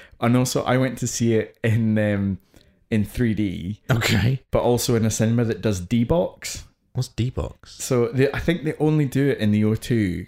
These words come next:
Speaker 2: Is that where you get a glass
Speaker 1: Cineworld.
Speaker 2: of beer?
Speaker 1: Oh man, I'd love that.
Speaker 2: <laughs>
Speaker 1: No, no beer. Um, D-Box is, <laughs> it's, it's basically your chair is a hydraulic chair.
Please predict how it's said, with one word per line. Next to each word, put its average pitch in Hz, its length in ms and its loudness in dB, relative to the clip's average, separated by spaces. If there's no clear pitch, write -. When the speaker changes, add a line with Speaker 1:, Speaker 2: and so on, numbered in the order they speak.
Speaker 2:
Is - 60 -6
that 123 100 0
where 135 100 0
you 120 60 -2
get 107 180 0
a 117 60 2
glass 107 300 0
Speaker 1:
Cineworld. - 40 -4
Speaker 2:
of 90 100 -4
beer? 98 400 -2
Speaker 1:
Oh 87 100 -6
man, 76 180 -6
I'd 67 120 -10
love 90 180 2
that. 95 480 0
Speaker 2:
<laughs> - 80 -2
Speaker 1:
No, 95 280 2
no 98 180 0
beer. 92 320 0
Um, 104 360 2
D-Box 151 720 0
is, 107 680 0
<laughs> - 320 -14
it's, - 360 -4
it's 131 140 0
basically 156 880 0
your 117 300 0
chair 147 300 0
is 113 180 -2
a 120 80 2
hydraulic 113 560 0
chair. 87 500 -2